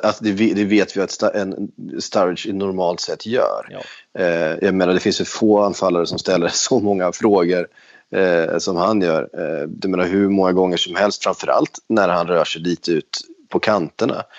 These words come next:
Speaker 1: Eh, alltså från tretton fjorton säsongen när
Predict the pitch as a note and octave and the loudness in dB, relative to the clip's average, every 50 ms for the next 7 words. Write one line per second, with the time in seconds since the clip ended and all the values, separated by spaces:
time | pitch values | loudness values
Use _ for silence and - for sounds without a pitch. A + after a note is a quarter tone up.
0 | - - - - - _ - - E2+ F2 F2 F2+ F2 F2 F2+ E2+ C#2+ - C#2+ - | -20 -20 -20 -20 -20 _ -8 -2 0 0 2 2 2 2 2 2 2 2 0 -2
1 | - G2 - - F#2 F2 E2+ - G2+ F2+ - F#2+ F2 - G2 F#2+ - - E2 E2 | -2 -4 -4 -4 -4 -4 -2 0 -2 0 0 -2 -2 0 0 0 0 -2 -4 -4
2 | E2+ - - A2 G#2+ G#2 G2+ G2 F#2 F#2 F2 F2 F2 D#2 | -2 0 2 2 2 2 2 2 2 4 4 4 4 2